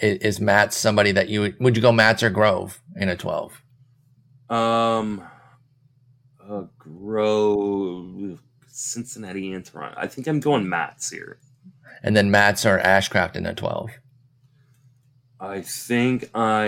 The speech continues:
Speaker 2: am going Ashcraft.
Speaker 1: I think so too. So my order is,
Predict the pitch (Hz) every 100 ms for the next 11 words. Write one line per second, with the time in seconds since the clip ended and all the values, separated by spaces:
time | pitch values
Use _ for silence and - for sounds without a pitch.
0 | 107 104 104 101 98 101 92 80 82 -
1 | - - - 190 95 - _ _ _ _
2 | _ - - 87 87 - 90 - - -
3 | _ _ - - - 113 123 156 147 131
4 | 117 110 107 101 92